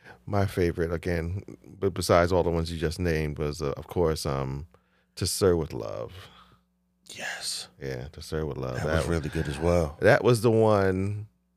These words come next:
Speaker 1: um, it, they used to have this, this, this,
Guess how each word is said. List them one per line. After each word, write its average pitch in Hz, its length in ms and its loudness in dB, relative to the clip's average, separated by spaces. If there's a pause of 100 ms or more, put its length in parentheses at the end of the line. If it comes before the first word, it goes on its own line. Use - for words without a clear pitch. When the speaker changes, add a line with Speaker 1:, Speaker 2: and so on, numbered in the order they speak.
Speaker 1:
um, 90 680 0 (720)
it, 95 180 -2 (420)
they 131 80 6
used 196 120 4
to 170 60 8
have 160 140 8
this, 127 260 2
this, 113 220 0
this, 98 200 -2